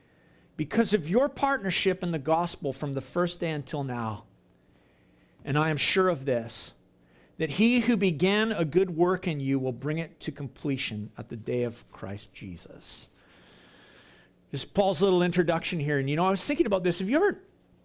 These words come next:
well, let me ask you this as we begin to look at this letter to this church in Philippi.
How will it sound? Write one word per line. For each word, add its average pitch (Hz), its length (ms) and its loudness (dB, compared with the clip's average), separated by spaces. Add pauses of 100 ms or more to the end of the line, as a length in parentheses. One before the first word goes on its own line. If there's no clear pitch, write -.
(880)
well, 214 300 2
let 214 120 2
me 277 120 2
ask 233 240 0
you 214 100 0
this 175 400 0
as 143 140 0
we 180 80 2
begin 175 280 0
to 180 100 -6
look 175 180 2
at 185 120 0
this - 200 -2
letter 156 220 0
to 151 120 -12
this 139 160 -4
church - 460 -4
in 143 120 -6
Philippi. 117 640 -2